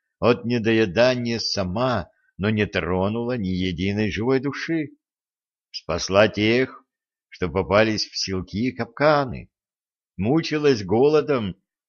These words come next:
но отказалась причинять боль другим. «Мучился я», — поправил ведун, «а она как раз лопала от пуза.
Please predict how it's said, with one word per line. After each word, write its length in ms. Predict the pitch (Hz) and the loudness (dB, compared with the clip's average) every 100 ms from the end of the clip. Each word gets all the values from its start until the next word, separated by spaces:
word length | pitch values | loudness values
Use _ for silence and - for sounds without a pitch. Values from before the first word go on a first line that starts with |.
| _ - | _ -6
но 220 | 87 120 | 2 2
отказалась 640 | 131 - 120 113 131 135 | 2 0 0 2 2 0
причинять 600 | - 113 101 92 92 127 | -4 -8 -6 -4 -2 -2
боль 260 | 98 104 127 | 0 0 0
другим. 800 | 110 110 90 73 123 165 135 107 - _ _ _ _ _ _ _ _ _ _ _ _ _ _ _ - | -2 -4 -4 -4 -4 -4 -6 -14 -20 _ _ _ _ _ _ _ _ _ _ _ _ _ _ _ -10
«Мучился 720 | 82 110 139 139 147 135 104 | -2 4 4 4 0 0 -2
я», — 540 | 82 80 78 78 76 _ _ _ _ _ _ | 0 0 0 -2 -6 _ _ _ _ _ _
поправил 520 | 92 87 98 92 90 | -2 2 4 4 2
ведун, 480 | 90 92 87 85 71 _ _ _ _ _ _ _ | 0 -2 -2 -4 -8 _ _ _ _ _ _ _
«а 280 | 95 110 127 | 6 10 8
она 280 | 165 226 196 - | 6 4 2 2
как 180 | 110 - | 0 2
раз 420 | 101 85 - - | 2 2 -2 -10
лопала 640 | 120 151 147 139 131 123 117 | 0 6 8 8 2 2 0
от 320 | - 120 123 | 0 -2 -2
пуза. 560 | 85 82 78 69 73 | -6 -6 -4 -6 -6